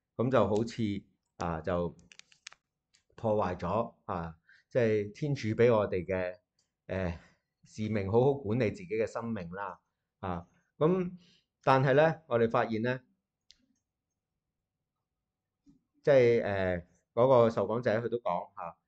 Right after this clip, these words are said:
因為 autonomy 咧未必係同 church belief 咧有矛盾嘅，的確嘅，啊，即係我哋嘅自主權咧，啊，同 church，即係我哋嘅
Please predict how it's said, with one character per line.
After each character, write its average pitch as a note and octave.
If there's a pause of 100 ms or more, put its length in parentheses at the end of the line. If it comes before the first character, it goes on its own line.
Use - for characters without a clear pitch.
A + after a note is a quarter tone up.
(180)
因 E3+
為 A#2+ (500)
autonomy A#2+
咧 B2
未 A2
必 D#3+
係 G#2+
同 E2 (1080)
church D#3+
belief A#2+
咧 A#2+
有 E2+
矛 E2
盾 D#2
嘅， D#2+
的 D#3
確 -
嘅， F2+ (140)
啊， F2+
即 D3
係 C#3+
我 A2+
哋 G#2+
嘅 G2+
自 G2+
主 A2
權 E2
咧， A#2 (340)
啊， F#2+
同 F2
church， - (160)
即 C#3+
係 A2+
我 F#2+
哋 F#2+
嘅 F#2